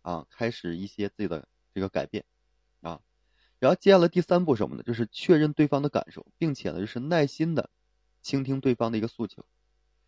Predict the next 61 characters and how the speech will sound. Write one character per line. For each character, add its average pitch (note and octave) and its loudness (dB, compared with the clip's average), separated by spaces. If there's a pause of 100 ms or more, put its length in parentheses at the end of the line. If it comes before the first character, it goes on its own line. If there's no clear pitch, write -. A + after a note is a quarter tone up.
其 - 0
实 A3 10
很 A#2 0
多 D#3+ 6
女 C3 2
人 A2 2
在 C#3+ 2
吵 - -4
架 A#2+ 0
的 G2+ 0
时 - -10
候 E2+ -4
总 D#2+ -6
是 D3 -2
会 D#3 2
盛 D3 -4
气 - -10
凌 C3 -4
人， G2+ -4 (480)
认 F#3 6
为 F#3 6
有 A2 6
时 - -4
候 B2 4
要 C#3 4
强 F#2+ -8
势 B2 -8
一 G#2+ -2
点， - -8 (540)
这 E3+ 4
样 D#3 6
的 A#2 0
话 B2+ 4
才 B2 -4
能 B2 0
在 B2 4
沟 B2 4
通 A2 -2
中 F#2+ -2
就 A#2 0
是 A#2+ -2
有 F#2 2
压 C3 0
倒 G#2 -6
性 - -8
的 A2+ -6
一 G#2+ -4
个 A#2 -4
优 A#2+ 2
势。 - -12 (640)
但 F#3+ 6
是 F#3+ 0
呢， F#2+ 0
她 D3 -2
们 C3+ -4
都 C3 6
忽 - 0
略 D3+ 6
了 G#2 4
一 C3 -2
点， - -6